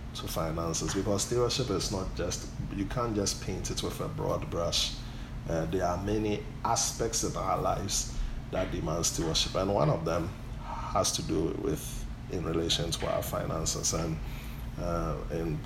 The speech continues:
the past three weeks, Pastor Roy has outlined some practical and biblical keys, when applied,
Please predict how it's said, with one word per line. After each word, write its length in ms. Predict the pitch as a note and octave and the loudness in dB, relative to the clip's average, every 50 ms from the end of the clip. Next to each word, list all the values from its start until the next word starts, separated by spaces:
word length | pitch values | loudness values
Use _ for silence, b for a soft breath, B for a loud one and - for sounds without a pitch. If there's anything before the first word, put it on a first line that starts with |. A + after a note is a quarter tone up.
| - | -2
the 100 | F2 F2 | -2 -2
past 400 | D#2+ - - A2+ A2 G#2+ - - | -2 0 2 4 4 4 2 0
three 120 | - F#2+ F#2+ | 0 0 0
weeks, 220 | F#2 F2+ E2+ D2+ | 0 0 0 0
Pastor 300 | - F2+ E2 D#2 - F2+ | 0 -2 -2 -2 -2 0
Roy 160 | F#2 F#2+ F#2+ | 0 2 2
has 300 | G#2 G#2+ G2+ E2+ - - | 2 0 0 0 0 2
outlined 480 | F2 D#2+ D#2+ D2+ - F#2 F2+ F2+ F#2 - | 2 0 0 -2 -2 -2 -2 0 0 0
some 240 | - - F2+ E2 D#2 | -2 -2 -2 -4 -4
practical 580 | - - A#2 A#2+ - - - - - A#2 G#2+ G#2 | -2 -2 -4 -4 -4 -4 -6 -4 -2 0 0 0
and 240 | F#2+ F2+ F2 F2 E2+ | 0 0 -2 -2 0
biblical 520 | F#2+ F2 F2+ F2+ F2 - - G2+ F#2 F#2+ G2 | 0 0 0 0 -2 0 2 2 2 2 2
keys, 600 | - - - F2+ D#2+ D#2+ - - - - - - - - - - | 0 -2 -2 -2 -2 0 0 0 0 0 -2 -4 -6 -6 -4 -2
when 180 | - G#2 G#2+ | 0 0 2
applied, 720 | G2+ - F2 - - - G#2 G2 F#2 E2+ D#2+ E2+ E2+ - | 2 0 0 0 0 0 2 2 2 2 0 0 -2 -4